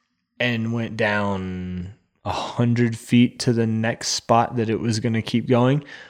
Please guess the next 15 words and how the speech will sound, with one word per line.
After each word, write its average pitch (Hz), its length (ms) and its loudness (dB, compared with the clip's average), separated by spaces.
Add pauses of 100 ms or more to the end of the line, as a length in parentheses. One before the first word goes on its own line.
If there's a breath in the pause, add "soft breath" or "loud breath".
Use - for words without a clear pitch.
(280 loud breath)
Boom. 110 420 4
<laughs> 127 1900 -2
Crazy. 139 400 4 (200 loud breath)
My 139 140 4
first 147 300 2
thought 135 260 4
was, 107 420 2 (200)
"Is 117 140 4
someone 139 300 8
down 110 260 2
there?" 85 200 -6 (120)
And 107 140 -2
then 98 260 -2
they 95 140 -2
weren't. 87 280 -6